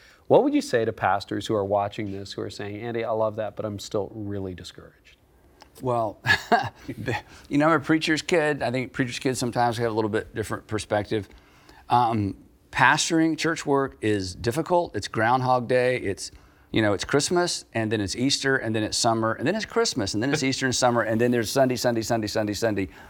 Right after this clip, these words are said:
Speaker 2: So if you don't love this, and if you aren't experiencing some kind of encouragement in terms of, of life change or something that s-, says, "Oh, I, I, you know, I'm, what, what God called me to do, I'm seeing it happen,"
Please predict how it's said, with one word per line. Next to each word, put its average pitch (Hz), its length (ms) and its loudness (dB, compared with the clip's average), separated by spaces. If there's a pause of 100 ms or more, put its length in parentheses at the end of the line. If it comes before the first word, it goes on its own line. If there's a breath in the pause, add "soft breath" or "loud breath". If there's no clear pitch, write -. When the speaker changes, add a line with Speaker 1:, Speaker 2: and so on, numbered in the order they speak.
(340 loud breath)
Speaker 2:
So 143 180 4
if 120 160 -2
you 147 100 0
don't 190 340 4 (340)
love 120 720 4
this, 92 440 -2
and 117 220 -2
if 110 200 -4
you 117 260 -2
aren't 139 340 4 (180)
experiencing 117 760 0
some 147 280 2
kind 131 200 2
of 104 80 -2
encouragement 104 640 0
in 98 80 -2
terms 98 320 -2
of, 95 240 -2 (300 loud breath)
of 101 220 -4
life 107 400 4
change 104 440 0
or 107 60 -2
something 107 380 0
that 98 200 2
s-, - 180 -8
says, 104 240 -2
"Oh, 117 160 4
I, 104 100 4
I, 107 280 0
you 113 100 -2
know, 101 100 0
I'm, 98 280 0
what, 98 340 -4
what 107 140 0
God 104 240 2
called 98 180 4
me 98 80 -2
to 95 100 -4
do, 98 120 0
I'm 90 120 -2
seeing 90 260 -2
it 87 80 -6
happen," 92 360 -2